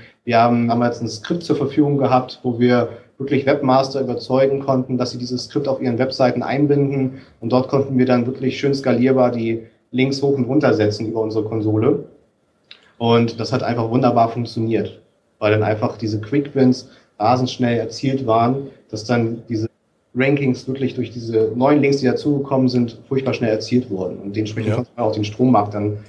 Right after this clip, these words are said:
Speaker 1: für sich erobern oder D S et cetera, egal welches Thema. Und das hat halt nicht nur für die eigenen Seiten, sondern auch für die Kundenseiten sehr gut geklappt. Und da musste man sich halt wirklich bis heute alle zwei Jahre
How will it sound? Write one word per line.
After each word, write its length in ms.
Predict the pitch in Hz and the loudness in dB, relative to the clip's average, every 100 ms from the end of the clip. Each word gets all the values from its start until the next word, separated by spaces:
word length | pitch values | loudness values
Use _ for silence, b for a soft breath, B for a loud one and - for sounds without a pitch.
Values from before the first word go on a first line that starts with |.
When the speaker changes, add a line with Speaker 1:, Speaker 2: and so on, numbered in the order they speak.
| _ | _
Speaker 1:
für 80 | 110 | -4
sich 160 | 110 | -2
erobern 380 | 113 107 113 110 | 2 2 2 2
oder 160 | 104 104 | 2 0
D 100 | 107 | 0
S 140 | 107 | -4
et 80 | - | -2
cetera, 340 | 170 160 104 | 0 2 2
egal 320 | 98 107 113 113 | 2 2 2 2
welches 260 | 110 110 | -4 -8
Thema. 460 | - 120 123 139 139 B B - | 0 2 4 2 -2 B B -8
Und 80 | 113 | -4
das 100 | 117 | -2
hat 140 | 131 | 2
halt 220 | 120 - | 2 2
nicht 160 | 127 131 | 0 -4
nur 80 | 110 | -4
für 80 | 113 | -4
die 100 | 69 | -2
eigenen 320 | 104 143 135 | 0 0 2
Seiten, 380 | 127 123 127 117 | 2 2 0 -2
sondern 240 | 113 110 | -2 -4
auch 60 | 107 | -6
für 60 | 117 | -10
die 80 | |
Kundenseiten 520 | 104 127 120 117 113 113 | -2 0 2 0 -2 -2
sehr 140 | 113 | -2
gut 140 | 113 | -2
geklappt. 560 | - - - 127 - - _ _ _ _ _ - | -4 -8 0 0 0 -12 _ _ _ _ _ -4
Und 160 | 123 | 0
da 100 | 120 | 2
musste 240 | 127 135 139 | 2 2 2
man 140 | 123 | 2
sich 160 | 120 127 | 0 -2
halt 160 | 117 | -4
wirklich 400 | 127 135 131 - | -4 0 0 0
bis 180 | 127 - | -6 0
heute 320 | 127 127 110 | 2 2 0
alle 140 | 120 127 | -4 -6
zwei 240 | - 127 | -4 0
Jahre 500 | 117 120 123 127 | 2 4 4 4